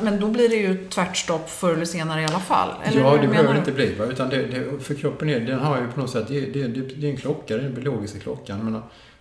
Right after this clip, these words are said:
Speaker 2: oavsett man, kvinna, det finns liksom en längre på allting, liksom.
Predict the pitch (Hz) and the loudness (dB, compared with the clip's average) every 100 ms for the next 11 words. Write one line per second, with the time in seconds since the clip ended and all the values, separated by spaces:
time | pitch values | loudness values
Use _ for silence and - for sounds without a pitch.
0 | - 131 123 123 127 107 - 127 120 101 | -8 -6 -4 -2 -2 -2 -4 -4 -2 -4
1 | - 120 - 113 101 160 - 120 104 104 | -4 -8 -4 -2 -2 -6 -4 -4 -4 -8
2 | - - - - 139 135 113 98 - 135 | -18 -20 -20 -12 -4 0 0 -2 -2 -2
3 | - 107 92 - 92 | -2 -6 -8 -10 -12